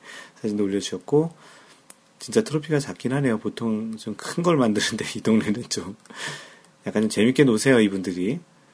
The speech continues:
그래서 이 그 사-, 그 횟집에 가서 회도 시켜서 드시면서 이렇게 다양한 사진들을 올려주셨고요. 어, 안주에 걸맞는 고급 술들도 있다고 하시고, 이,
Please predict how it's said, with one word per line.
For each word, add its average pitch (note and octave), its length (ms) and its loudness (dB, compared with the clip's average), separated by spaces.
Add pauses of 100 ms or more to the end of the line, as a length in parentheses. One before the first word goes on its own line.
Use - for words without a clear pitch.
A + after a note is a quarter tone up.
(400)
그래서 G#2 400 -2
이 G2 600 0
그 F2+ 1000 -6
사-, D3 300 -2 (100)
그 F#2+ 400 -4 (420)
횟집에 F3+ 360 8
가서 A2+ 500 2
회도 C3 200 2
시켜서 A#2 500 -4
드시면서 G2+ 680 -2
이렇게 G2 160 -12
다양한 G2+ 360 -4
사진들을 C3 400 -2
올려주셨고요. G2 680 -6 (920)
어, A2+ 120 4
안주에 C3 340 6
걸맞는 C3 420 6
고급 A2+ 280 -2
술들도 A#2 500 2
있다고 G2 360 0
하시고, G2+ 360 -4
이, A2 180 -2